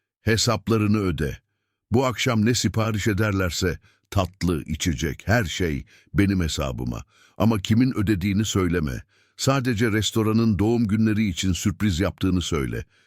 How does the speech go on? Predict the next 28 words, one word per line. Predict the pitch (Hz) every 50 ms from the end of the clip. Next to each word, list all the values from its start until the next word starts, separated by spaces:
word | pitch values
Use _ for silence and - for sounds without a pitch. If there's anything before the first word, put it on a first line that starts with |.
| _ -
Serkan | - - 120 120 107 90 - 123 123 123 104
başını | 110 98 - - 110 110 98
salladı. | - - 85 82 73 71 69 62 71 69 - - - - - - - _ -
"Bir | 98 110
şey | - - 120 113 110 90
daha | 113 98 92 113 113
istiyorum. | 98 - - - - 85 71 65 62 62 58 55 52 - _ _ - _ _ -
Sonunda | - - 123 127 127 123 117 127
onları | 117 120 120 117 120 120 123
masamıza | 113 117 107 - - 117 117 104 92 120 113 98
davet | 110 110 107 107 104 101
etmek | 98 90 - - 90 71
istiyorum. | - - - - - 82 71 62 62 58 - - - - - - -
Onlarla | - 123 123 120 120 123 127 120 113 110 95
konuşmak | - 101 95 87 - - 98 104 - -
istiyorum." | - - - - 90 82 76 69 65 60 - - - - - - _ _
Serkan | - - 131 123 120 - - 127 127 107
şaşırmış | - - 120 107 - - 120 107 113 120 104 -
göründü | - - 117 104 110 110 90 107 117 104 - - - - -
ama | 101 117 117 110
yorum | 104 107 110 107 113 107 104
yapmadı. | 113 113 - - 80 73 65 67 65 - - _ _ _ _ _ _ _ _ _ -
"Anlaşıldı | 117 123 120 117 117 104 - - 117 110 104 117
hanımefendi." | 92 90 101 104 98 95 87 78 - 92 78 71 69 64 76 69 - - - - - - -
Akşam | 98 95 - - 135 127 123 110
yemeği | 110 110 110 107 107 113 110 92
devam | 107 101 107 104 95 80
etti. | 71 67 - - 71 60 -